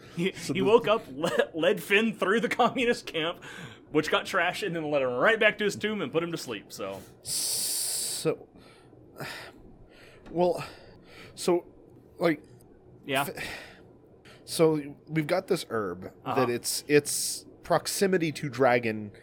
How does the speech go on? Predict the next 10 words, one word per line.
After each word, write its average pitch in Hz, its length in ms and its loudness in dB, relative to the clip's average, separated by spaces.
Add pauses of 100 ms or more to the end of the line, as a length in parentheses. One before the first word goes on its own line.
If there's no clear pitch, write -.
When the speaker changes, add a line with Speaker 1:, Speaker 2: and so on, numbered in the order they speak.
(220)
Speaker 2:
put - 200 4
dragon 113 320 2
sleep. 90 420 -8 (200)
Speaker 1:
Yeah. 120 180 -4 (880)
Speaker 2:
Dragon 156 400 4
wakes 175 260 4
up 117 240 6 (380)
and 135 100 2
is 117 140 0
like 117 220 6